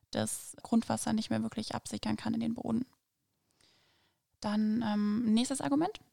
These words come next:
der Flächenverbrauch, also die Versiegelung. Flächenverbrauch ist nicht gleich immer Versiegelung, aber wirklich oft ist es auch eine Flächenversiegelung. Und da habe ich jetzt auch ein paar Zahlen, und zwar, dass das Regierungsprogramm hier, das schreibt vor,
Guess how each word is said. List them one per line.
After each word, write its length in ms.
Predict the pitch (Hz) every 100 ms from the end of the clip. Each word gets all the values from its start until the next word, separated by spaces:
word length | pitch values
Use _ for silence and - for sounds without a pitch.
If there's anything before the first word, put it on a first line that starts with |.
| _ _ _
der 200 | - 214
Flächenverbrauch, 800 | - 240 226 226 - - - - _
also 220 | - 226 233
die 100 | 220
Versiegelung. 720 | 220 214 220 233 208 208 220 _ _ -
Flächenverbrauch 500 | 214 220 214 190 196
ist 120 | -
nicht 140 | 208
gleich 180 | - 208
immer 160 | 196 214
Versiegelung, 640 | 220 240 - 220 208 208
aber 340 | 196 202 208 -
wirklich 400 | 214 214 - 208 - -
oft 340 | 220 - -
ist 160 | 214 214
es 140 | -
auch 140 | -
eine 100 | 214
Flächenversiegelung. 800 | 202 208 208 208 233 247 240 240 240 _ _ _ _ _ _ _ _
Und 200 | 214 208
da 120 | 202
habe 100 | 208
ich 80 | 208
jetzt 160 | 214 -
auch 60 |
ein 100 | 269
paar 140 | 277 -
Zahlen, 360 | 233 226 226
und 140 | 220 214
zwar, 200 | 196 196
dass 140 | 202
das 340 | - - - -
Regierungsprogramm 720 | 214 254 254 - 214 - 202
hier, 380 | 208 208 208 208
das 180 | 226 -
schreibt 240 | - 226
vor, 380 | - 208 220